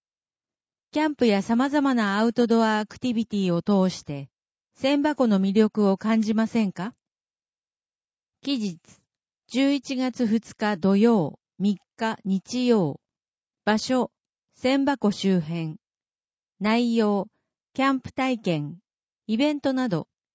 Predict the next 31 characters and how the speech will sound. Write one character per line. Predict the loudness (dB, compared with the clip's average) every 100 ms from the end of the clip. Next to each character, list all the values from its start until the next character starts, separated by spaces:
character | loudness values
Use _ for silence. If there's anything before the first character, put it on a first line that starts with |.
| _ _ _ _ 0
申 | 2 2
し | -2
込 | -2 0
み | 2
方 | 2 2 2
法 | 0 0
な | -2 -4
ど、 | -6 -8 _ _ -4
詳 | 0 0
細 | 0 -2 -2
は、 | -2 -4 -8 _ _
水 | -4 0
戸 | 2
商 | 2 2 2
工 | 4 2 2
会 | 0 -4
議 | -4 -2
所 | 0 0
ホ | 2 2
ー |
ム | 2 -2
ペ | -2 -2
ー |
ジ | 0
を | -2
ご | 0 -2
覧 | -2 -4
く | -6
だ | -8
さ | -6 -10
い。 | -10